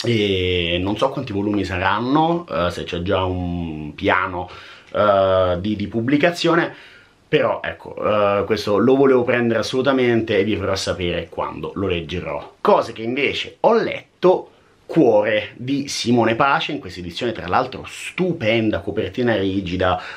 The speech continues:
eh, scritta metallizzata, davvero bellissima, eh, per un fumetto altrettanto bello. Questo l'ho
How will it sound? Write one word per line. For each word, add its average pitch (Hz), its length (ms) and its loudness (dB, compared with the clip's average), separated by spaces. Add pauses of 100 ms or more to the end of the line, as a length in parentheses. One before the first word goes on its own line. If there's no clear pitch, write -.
eh, 113 380 2
scritta 120 840 0
metallizzata, 104 1300 0
davvero 104 680 2
bellissima, 180 920 0 (340)
eh, 113 560 4
per 185 360 2
un 131 120 2
fumetto - 720 0
altrettanto 95 600 -4
bello. 82 420 -4
Questo 113 300 0
l'ho 98 260 2